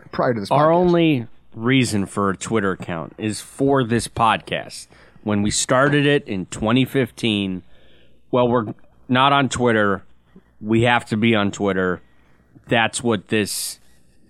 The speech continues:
Speaker 2: doing this thing of a podcast calls for. You have to have it.
Speaker 1: But so in that way,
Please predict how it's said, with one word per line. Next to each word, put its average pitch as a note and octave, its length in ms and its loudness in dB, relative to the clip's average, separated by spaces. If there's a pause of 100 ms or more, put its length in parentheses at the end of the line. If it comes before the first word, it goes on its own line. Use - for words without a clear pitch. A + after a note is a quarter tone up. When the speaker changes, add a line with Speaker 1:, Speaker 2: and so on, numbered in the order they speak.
(160)
Speaker 2:
doing B2+ 440 4
this A#2 220 0
thing A2 300 0
of F#2+ 120 -2
a F#2 40 -6
podcast F#2 720 -2
calls G2 280 -2
for. E2 200 -12
You A2+ 220 -2
have G#2 240 0
to F#2+ 100 -6
have F2 260 -6
it. - 100 -20 (1500)
Speaker 1:
But D#3 220 0
so C4+ 240 4
in D#4+ 120 2
that B3 240 2
way, G#3+ 440 4